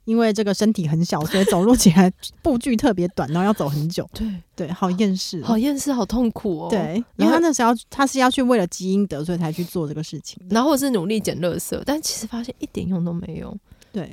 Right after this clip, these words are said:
Speaker 2: 我们之前有聊过一个我很喜欢的美剧叫《良善之地》。
Speaker 1: 嗯。
Speaker 2: 它里面有算过一个阴德值，反正有个人就是一生都是只用自己种植的东西，然后什么有机农业啊，什么什么，
Speaker 1: 嗯。
Speaker 2: 然后各种很努力的在此生过得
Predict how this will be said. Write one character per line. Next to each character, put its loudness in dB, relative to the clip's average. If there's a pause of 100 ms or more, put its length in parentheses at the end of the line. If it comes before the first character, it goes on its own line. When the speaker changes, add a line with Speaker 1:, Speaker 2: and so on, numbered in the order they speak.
(160)
Speaker 2:
我 -2
们 0
之 0
前 2
有 2
聊 2
过 2
一 0
个 0
我 2
很 -2
喜 -4
欢 0
的 0
美 -6
剧 -2
叫 -2
《良 -6
善 -4
之 -8 (100)
地》。 -10 (120)
Speaker 1:
嗯。 -4
Speaker 2:
它 -2
里 4
面 4
有 4
算 0
过 2
一 0
个 -2
阴 -6
德 -8
值， -10
反 -2
正 0
有 4
个 -2
人 -2
就 -2
是 -2
一 0
生 0
都 -2
是 -2
只 -10 (200)
用 2
自 -2
己 0
种 0
植 -8
的 -4
东 -4
西， -6
然 -6
后 -4
什 -6
么 -6
有 -8
机 -6
农 -4
业 -8
啊， -10
什 0
么 -4
什 -8
么， -14
Speaker 1:
嗯。 -12
Speaker 2:
然 -8
后 -4
各 2
种 -4
很 0
努 0
力 -2
的 -4
在 0
此 -4
生 -4 (120)
过 2
得 -6